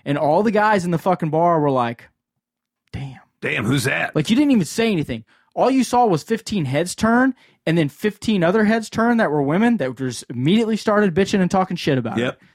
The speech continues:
Speaker 1: Like, that's just how it was.
Speaker 2: Right.
Speaker 1: They were jealous. That's just, that's just humanity.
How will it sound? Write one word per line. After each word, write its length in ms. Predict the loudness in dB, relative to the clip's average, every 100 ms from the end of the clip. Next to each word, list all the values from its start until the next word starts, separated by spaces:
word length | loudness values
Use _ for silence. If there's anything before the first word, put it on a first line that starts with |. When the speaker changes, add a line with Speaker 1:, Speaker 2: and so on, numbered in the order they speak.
| -4
Speaker 1:
Like, 160 | 0
that's 160 | 0 0
just 140 | -2
how 200 | 0 0
it 60 | 2
was. 320 | 0 -2 -8 -6
Speaker 2:
Right. 160 | -6 -6
Speaker 1:
They 140 | -2 0
were 120 | 0
jealous. 380 | 0 -2 -4 -4
That's 220 | -2 -2
just, 180 | -4 -6 -18 _ _
that's 360 | -2 -2 -2 -4
just 240 | -4 -4
humanity. 680 | 0 2 2 0 -2 -6